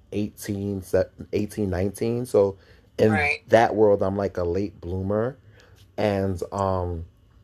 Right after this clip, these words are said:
Speaker 1: what I knew was walking down in Christopher Street, the times that I went, I always seen a trans woman take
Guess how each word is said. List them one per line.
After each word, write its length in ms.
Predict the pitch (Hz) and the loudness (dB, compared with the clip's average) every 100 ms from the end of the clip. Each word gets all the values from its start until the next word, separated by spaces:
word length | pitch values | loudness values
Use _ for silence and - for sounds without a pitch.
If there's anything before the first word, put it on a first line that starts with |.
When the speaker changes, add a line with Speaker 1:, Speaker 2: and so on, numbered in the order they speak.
| _ _ - - | _ _ -20 -14
Speaker 1:
what 360 | 110 107 117 | -2 4 6
I 200 | 107 101 | 6 4
knew 440 | 92 92 107 131 117 | 0 -4 -2 0 0
was 600 | 101 95 92 90 90 - _ _ _ - | 2 2 4 0 -2 -8 _ _ _ -8
walking 580 | 87 98 107 107 101 95 | -2 -2 0 -4 -2 -2
down 400 | 95 92 90 67 | 0 0 -2 -4
in 140 | 87 | -6
Christopher 540 | - 139 - 113 - 104 | 0 -2 0 -4 -2 -2
Street, 560 | - 95 95 95 - - _ _ _ _ _ _ - | -4 -6 -4 -4 -8 -14 _ _ _ _ _ _ -4
the 120 | 107 | -2
times 420 | 92 - 110 113 101 | -2 0 2 2 0
that 140 | 95 | 0
I 220 | 92 85 | 0 -2
went, 520 | 87 90 127 107 98 - _ _ - | -4 0 0 0 -4 -12 _ _ -2
I 80 | 117 - | 0 2
always 380 | 107 117 143 - | 4 4 0 -6
seen 260 | 123 120 | -6 -4
a 100 | 127 | -4
trans 520 | - - 101 104 120 | -6 -4 -2 -2 -4
woman 340 | 107 92 95 110 | -4 -2 -2 -2
take 340 | - - 92 | -2 -2 -2